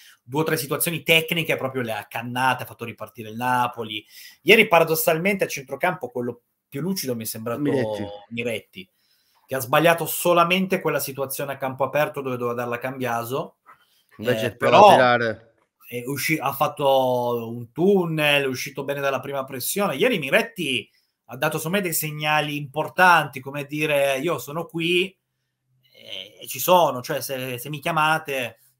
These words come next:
Speaker 1: eh, rispo-". Quindi son contento che Fabio ieri abbia fatto una performance sufficiente,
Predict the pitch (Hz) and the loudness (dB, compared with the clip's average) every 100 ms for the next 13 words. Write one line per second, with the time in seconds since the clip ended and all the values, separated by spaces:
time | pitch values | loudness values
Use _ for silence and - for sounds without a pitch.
0 | _ _ _ _ _ _ _ 113 - 139 | _ _ _ _ _ _ _ -20 -8 -8
1 | 123 202 165 127 196 196 262 247 175 139 | -4 -4 -4 -6 -6 -2 0 2 0 -2
2 | 131 123 143 131 123 131 135 117 113 113 | -10 -6 -6 -4 -4 -4 -4 -6 -10 -12
3 | 120 120 113 127 120 117 - 110 - 95 | -12 -12 -12 -12 -10 -12 -12 -10 -12 -12
4 | - 117 107 92 95 _ | -14 -12 -12 -14 _ _